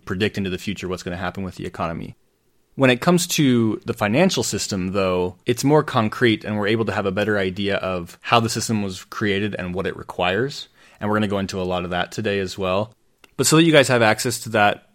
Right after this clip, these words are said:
YouTube playlist, I'm gonna tweet that out from our Twitter account, which we just created. I have two followers so far. It's at Collapse Pod, Collapse P O D. So feel free to check it out if you feel like that resource will be helpful for you.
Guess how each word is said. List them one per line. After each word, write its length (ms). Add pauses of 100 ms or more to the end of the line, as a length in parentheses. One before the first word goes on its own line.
YouTube 400
playlist, 600
I'm 120
gonna 420 (500)
tweet 220
that 160
out 200
from 100
our 80
Twitter 260
account, 360 (180)
which 200
we 80
just 200
created. 420 (320)
I 80
have 160
two 140
followers 420
so 140
far. 360 (300)
It's 280 (180)
at 300 (140)
Collapse 600
Pod, 520 (400)
Collapse 540
P 200
O 120
D. 340 (200)
So 180
feel 120
free 100
to 80
check 180
it 60
out 120
if 80
you 60
feel 140
like 160
that 120
resource 440
will 100
be 80
helpful 280
for 180
you. 120